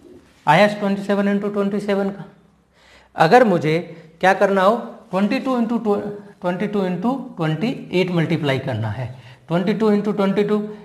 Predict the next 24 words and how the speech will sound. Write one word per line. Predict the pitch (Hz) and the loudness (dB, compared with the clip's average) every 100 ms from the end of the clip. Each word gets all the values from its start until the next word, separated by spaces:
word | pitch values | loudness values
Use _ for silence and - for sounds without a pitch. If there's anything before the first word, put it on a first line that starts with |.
| - 147 | -12 -4
ये | 185 | 0
क्या | 196 | 4
होगा? | 180 156 | 4 2
ट्वेल्व। | - 190 226 240 - - - _ _ _ _ _ _ _ 165 | 2 4 6 4 -4 -10 -18 _ _ _ _ _ _ _ -4
ये | 185 | -2
कितना | 190 208 208 | 0 2 2
बड़ा | 196 214 | 4 4
है? | 240 | 4
टेन | 214 208 208 | 2 0 0
से | 285 320 - - | -2 -4 -8 -8
एटीन। | 151 - 151 117 110 - - _ _ _ _ _ - | -8 -6 -6 -6 -8 -16 -20 _ _ _ _ _ -4
दोनों | 151 180 196 | 2 4 4
को | 208 | 2
जोड़ा, | 147 143 127 - - - - _ _ _ - | 2 2 2 0 -8 -18 -20 _ _ _ -10
कितना | 170 196 196 | -4 2 4
आया? | 190 160 - - - - _ _ _ | 4 2 -4 -12 -20 -20 _ _ _
फ़ोर्टीन। | 135 120 - 139 123 131 - - _ _ _ - | -10 -8 -6 -6 -6 -12 -18 -20 _ _ _ -10
दोनों | 131 160 196 | -2 2 2
को | 196 202 | 2 2
मल्टीप्लाई | 165 160 202 196 196 | 2 0 0 2 0
किया, | 175 170 139 - | 0 0 -2 -2
ट्वेल्व | 170 196 202 | 0 2 2
into | 202 226 190 | 0 0 0
एटीन। | 175 175 139 113 | 0 -2 -4 -4